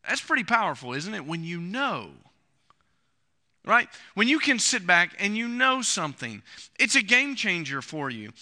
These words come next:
I, I wonder what it would be like to be so certain of something that you don't have to worry about it at all. Maybe like an athletic competition. When the game's on the line and you know that your player is good enough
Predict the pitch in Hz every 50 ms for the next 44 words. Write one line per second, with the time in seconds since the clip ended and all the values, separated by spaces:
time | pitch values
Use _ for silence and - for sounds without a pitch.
0 | - - - - - - 240 240 220 240 269 269 277 330 349 320 330 311 285 277
1 | 269 254 214 190 196 196 180 175 220 220 208 202 202 202 202 - 202 175 202 202
2 | 180 - - 247 233 220 202 - - 247 240 226 190 190 190 175 - - 220 202
3 | 196 - 202 196 190 185 170 - - - - - - - 202 214 208 226 220 226
4 | 208 185 190 190 190 - - 196 190 180 180 180 180 180 175 175 175 175 175 175
5 | 202 220 262 262 208 151 123 - - - - - - _ _ _ - - - 233
6 | 262 285 269 269 247 233 233 - 233 214 208 202 190 196 208 202 190 196 - 208
7 | 202 190 - 185 165 - 214 196 - - - 101 - _ _ _ _ _ _ _
8 | _ _ _ _ _ _ _ _ _ _ _ _ _ _ _ _ _ _ _ _
9 | _ _ _ _ _ _ _ _ _ _ - 185 214 226 214 196 180 240 247 247
10 | 240 214 233 233 226 214 202 190 190 202 208 208 208 214 214 208 - 175 180 196
11 | 226 247 233 233 233 220 196 185 147 156 165 208 226 240 233 - - - 226 233
12 | 226 214 208 208 175 143 175 165 147 143 147 160 220 262 254 247 233 214 196 180
13 | 175 175 - -